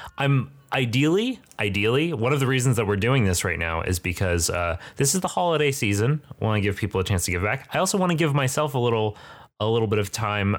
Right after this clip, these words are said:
uh, where I, an episode that I don't have to edit quite as much. So, uh, let's, let's try to avoid, um, making this just go on, uh, forever, and so I have to cut things out.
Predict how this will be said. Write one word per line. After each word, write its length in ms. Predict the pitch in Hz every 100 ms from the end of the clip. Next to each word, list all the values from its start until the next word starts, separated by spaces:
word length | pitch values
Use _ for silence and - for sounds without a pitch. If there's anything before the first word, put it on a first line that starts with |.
| 98
uh, 140 | 95
where 160 | 98 95
I, 480 | 92 85 90 101 95
an 100 | 110
episode 320 | 110 - 104
that 120 | 101
I 60 | 95
don't 200 | 120 107
have 140 | 123
to 220 | - -
edit 360 | 123 113 - -
quite 560 | - - - 101 95 120
as 160 | 110
much. 420 | 104 101 190 - - - - -
So, 340 | - 127 127 - -
uh, 580 | - 123 120 110 101 120
let's, 380 | 147 156 - -
let's 220 | 156 -
try 220 | - 165
to 160 | 143 139
avoid, 640 | 123 117 123 117 110 104 - -
um, 520 | 107 95 87 90 85 - _ _ _ _ - - _
making 400 | 117 113 110 113
this 480 | 104 101 - - - 135
just 520 | 98 98 92 120 101
go 180 | 110 101
on, 340 | 95 95 95
uh, 220 | - 92
forever, 440 | 90 - 110 101 82
and 280 | 85 90 90
so 80 | 90
I 40 |
have 80 | 87
to 80 | -
cut 200 | 110 -
things 220 | 98 92
out. 260 | 104 85